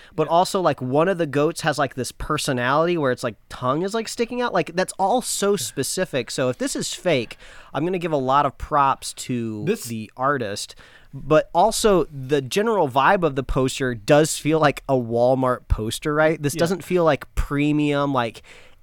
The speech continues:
Speaker 1: H D box art. This is just kinda s-, this almost seems like something that would be printed around, like, a, a movie
Speaker 2: Yeah.
Speaker 1: theater plastic
Speaker 2: So
Speaker 1: cup, right?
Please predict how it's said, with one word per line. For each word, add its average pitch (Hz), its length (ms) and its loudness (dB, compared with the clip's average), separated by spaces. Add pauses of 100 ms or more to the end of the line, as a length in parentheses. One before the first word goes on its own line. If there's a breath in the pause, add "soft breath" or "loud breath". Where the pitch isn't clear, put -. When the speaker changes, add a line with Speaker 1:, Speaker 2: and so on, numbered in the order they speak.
Speaker 1:
H 147 380 -2
D 139 380 0
box 120 460 -2
art. 107 220 -4
This 131 180 -8
is 135 80 -8
just 127 260 -6
kinda 165 220 0
s-, - 180 -6
this 160 200 0 (100)
almost 214 360 2
seems 180 180 -2
like 156 120 -2
something 156 360 -4
that 143 120 -2
would 135 80 -8
be 123 120 -2
printed 139 560 -6
around, 123 380 0
like, 113 260 -8
a, 104 400 -6
a 123 100 -6
movie 123 360 -2
Speaker 2:
Yeah. 113 40 -6
Speaker 1:
theater 117 420 -4
plastic - 540 -4
Speaker 2:
So 208 120 -6
Speaker 1:
cup, 123 340 -6
right? 101 360 -8